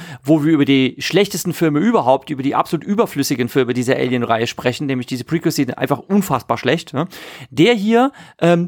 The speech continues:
fügt dem ganzen Alien-Universum halt so eine humoristisch, schwarzhumorige, äh, Facette hinzu. Und der Film hat auf seine Weise auch seine Highlights. Er wird nur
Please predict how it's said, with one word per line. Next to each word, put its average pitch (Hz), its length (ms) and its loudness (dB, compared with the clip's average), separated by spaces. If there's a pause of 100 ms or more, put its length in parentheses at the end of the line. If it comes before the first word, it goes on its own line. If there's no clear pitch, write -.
(220)
fügt - 300 -2
dem 175 120 2
ganzen 165 260 0
Alien-Universum 165 840 0
halt 147 200 0
so 160 80 2
eine 160 140 2
humoristisch, 160 760 0
schwarzhumorige, 151 1080 0
äh, 127 220 0
Facette 175 420 -4
hinzu. 147 460 -4 (280)
Und 151 140 0
der 160 80 4
Film 247 360 -2
hat - 320 -4 (220)
auf 143 160 2
seine 175 340 0
Weise 185 320 2
auch 175 160 2
seine 156 340 0
Highlights. 147 420 0
Er 143 200 -2
wird 196 140 0
nur 160 240 0